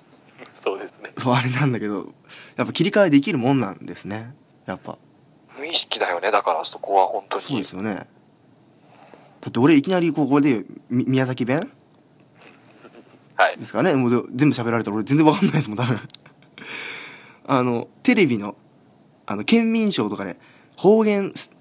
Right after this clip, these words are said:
Speaker 2: 特集みたいなのやってても俺全然わかんないもん、だって。
Speaker 1: あれでも、結構、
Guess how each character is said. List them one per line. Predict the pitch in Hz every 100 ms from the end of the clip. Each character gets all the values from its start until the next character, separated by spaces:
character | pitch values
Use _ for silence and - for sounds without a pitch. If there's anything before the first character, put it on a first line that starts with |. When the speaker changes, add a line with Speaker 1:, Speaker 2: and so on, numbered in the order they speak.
| _ _ _ -
Speaker 2:
特 | - -
集 | 147
み | 123
た | 113
い |
な |
の |
や | 104
っ |
て | 107
て | 104
も |
俺 | 104
全 | 131 190
然 | 190
わ |
か | 175
ん | 160
な | 101
い |
も | 90
ん、 |
だ |
っ | 87
て。 | - _ _ _ _ _ _ _ _ _ -
Speaker 1:
あ | -
れ | 170 175
で |
も、 | 165 101 67 - _
結 | - 196 - _ _
構、 | - 104 90 -